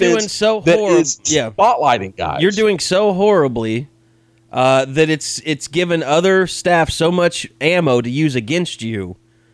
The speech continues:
Speaker 1: that it's making it almost impossible.
Speaker 2: Yeah,
Speaker 1: I mean,
Speaker 2: I mean,
Speaker 1: at some point, you do
Speaker 2: I,
Speaker 1: have to ask yourself, would it be better just to start over,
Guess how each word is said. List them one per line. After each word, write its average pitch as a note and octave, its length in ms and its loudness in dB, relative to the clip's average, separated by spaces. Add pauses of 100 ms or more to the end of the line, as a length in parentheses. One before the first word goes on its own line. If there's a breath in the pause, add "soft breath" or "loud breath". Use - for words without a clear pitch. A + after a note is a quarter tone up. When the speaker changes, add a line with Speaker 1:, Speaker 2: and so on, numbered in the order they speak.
(100)
Speaker 1:
that D3 140 0
it's D3 140 -2
making D#3 380 -2
it C3+ 100 0
almost A#2 380 -2
impossible. - 640 -16 (720)
Speaker 2:
Yeah, E4 360 4
Speaker 1:
I E3 80 0
mean, G3 120 2
Speaker 2:
I - 20 2
mean, A3+ 180 0
Speaker 1:
at G3 120 -2
some C#4+ 180 2
point, B3 240 2
you A3 80 -2
do A3+ 140 0
Speaker 2:
I, A3+ 40 2
Speaker 1:
have G#3 120 -2
to G#3 80 0
ask G3 200 2
yourself, E3+ 520 0 (640)
would F3 300 2
it F3+ 140 2
be F#3+ 100 -4
better E3+ 400 0
just D3 280 -8
to D#3 60 -10
start C#3 400 0
over, A#2+ 540 0